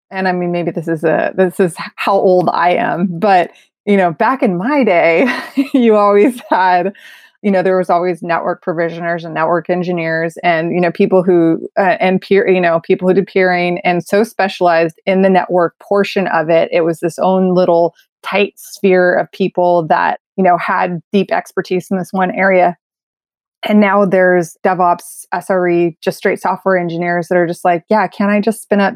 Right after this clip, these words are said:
Because they're, like, their mindset and where they come from is everything's as a service. And they're asking, "Well, why can't I just spin up network between these two things? Like, why doesn't that work?"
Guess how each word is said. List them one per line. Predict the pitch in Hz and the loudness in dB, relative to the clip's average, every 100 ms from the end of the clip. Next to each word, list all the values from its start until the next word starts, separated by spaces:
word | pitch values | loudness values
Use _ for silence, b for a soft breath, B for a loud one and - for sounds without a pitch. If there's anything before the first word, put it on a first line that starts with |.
| - | -2
Because | 196 208 180 185 | 0 0 0 0
they're, | 202 196 - - 175 - - | 0 2 0 -4 -14 -12 -4
like, | 185 180 - | -2 -2 -2
their | 196 196 190 180 _ _ _ _ _ _ _ _ - | 2 2 2 -2 _ _ _ _ _ _ _ _ -12
mindset | 180 185 196 196 - 175 160 - | -2 0 0 -2 0 0 0 -2
and | 180 | 0
where | 180 | 2
they | 170 165 | 2 0
come | - 214 | -2 -2
from | 202 175 165 165 | 0 0 0 -2
is | 175 - | -4 -2
everything's | 170 180 - 180 170 | -2 -2 -4 -4 -2
as | 165 | -4
a | 165 | -2
service. | - 277 190 185 - | 0 2 2 0 -2
And | 185 175 | -2 0
they're | 180 180 - | 0 0 -2
asking, | 175 170 - 180 175 226 | -4 -4 -6 -4 -4 -2
"Well, | 180 | 0
why | 180 175 | 0 -4
can't | - 185 | -4 -4
I | 175 | -4
just | 190 - | -6 -6
spin | 180 | -4
up | 170 - | -2 -2
network | 175 170 - | -2 -2 -4
between | - - 156 | -10 -8 -6
these | - - | -6 -8
two | - | -8
things? | - - 185 - | -8 -10 -10 -6
Like, | - - | -4 0
why | 185 | 2
doesn't | 196 185 185 | 2 2 0
that | 175 - | 0 0
work?" | 208 - | 0 -2